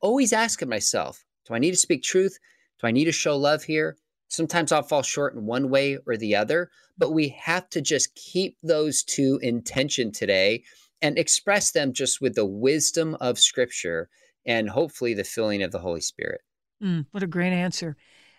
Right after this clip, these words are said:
Speaker 2: Um, when you're ta-, and I know it changes person by person, but is it better for us to start with God's love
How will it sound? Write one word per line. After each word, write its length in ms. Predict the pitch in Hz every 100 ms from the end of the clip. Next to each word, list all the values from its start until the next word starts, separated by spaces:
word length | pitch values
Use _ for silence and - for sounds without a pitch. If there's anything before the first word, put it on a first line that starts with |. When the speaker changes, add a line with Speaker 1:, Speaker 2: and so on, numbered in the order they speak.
| _ -
Speaker 2:
Um, 320 | 226 214 208
when 160 | 214 208
you're 100 | 208
ta-, 300 | - 254 269
and 160 | 208 196
I 100 | 196
know 220 | 208 208
it 80 | 180
changes 440 | - 175 170 185
person 380 | - 190 - 170
by 140 | 170
person, 420 | 160 196 180 170
but 180 | 151 175
is 280 | 175 202 185
it 240 | 196 -
better 340 | 151 208 262 285
for 240 | - -
us 220 | 196 185
to 120 | - 175
start 400 | - 185 180 190 _ _ _ _ _ _
with 220 | - 190 -
God's 340 | 180 170 -
love 580 | 175 214 196 160 160